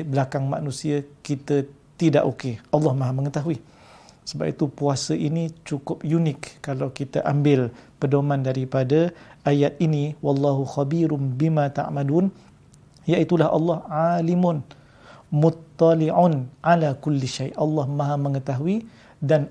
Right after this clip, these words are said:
Allah Maha muttali' ni semua serba-serbi apa yang ada dalam hati kita, pemikiran kita, Allah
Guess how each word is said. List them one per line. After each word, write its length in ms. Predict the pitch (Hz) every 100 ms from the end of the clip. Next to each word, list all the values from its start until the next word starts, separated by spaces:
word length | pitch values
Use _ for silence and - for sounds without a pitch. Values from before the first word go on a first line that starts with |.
| 170
Allah 400 | 151 151 151 127
Maha 720 | 143 147 160 156 175 175 165
muttali' 640 | 156 156 - 175 180 190
ni 320 | 196 220 247 240
semua 640 | - - 185 202 208 185
serba-serbi 1040 | - 180 165 160 165 175 160 156 175 160
apa 400 | 151 151 - 170
yang 240 | 160 156 156 165
ada 160 | 151
dalam 320 | 151 151 147
hati 320 | 139 147 165 147
kita, 480 | 160 - 156 156 156 - - _
pemikiran 560 | 156 156 151 160 156 143
kita, 480 | 156 139 160 165 165 - - _
Allah 320 | 147 139 139